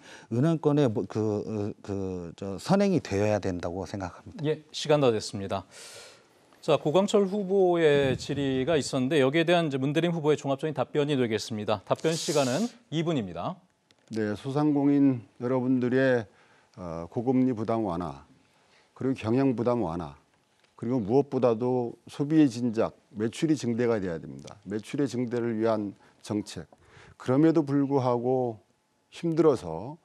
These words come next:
Speaker 3: 어, 폐업을 해야 될 경우가 있습니다. 이런 경우에는 신속한, 아, 원활한 폐업, 폐업을 지원해야 됩니다.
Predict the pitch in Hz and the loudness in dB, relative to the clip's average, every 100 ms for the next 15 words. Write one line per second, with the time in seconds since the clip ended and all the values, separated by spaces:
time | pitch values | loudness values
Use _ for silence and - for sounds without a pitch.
0 | _ _ _ _ - 98 - 190 196 185 | _ _ _ _ -12 -12 -4 0 2 4
1 | 170 143 131 123 120 110 110 98 - 87 | 4 4 2 -2 -2 0 0 -2 -4 -12
2 | 80 - 113 131 123 117 123 127 120 80 | -14 -8 -2 0 0 0 0 -2 -2 -6
3 | 113 165 _ _ _ - 180 165 165 - | -10 -12 _ _ _ -4 -2 0 -2 2
4 | 156 147 123 76 _ 117 110 113 156 170 | 4 4 2 -2 _ 2 4 6 6 4
5 | 160 - 143 147 - 147 139 135 139 - | 2 0 -2 -2 -2 2 2 2 0 0
6 | 123 123 120 170 107 80 73 73 | -2 0 2 0 0 -6 -10 -20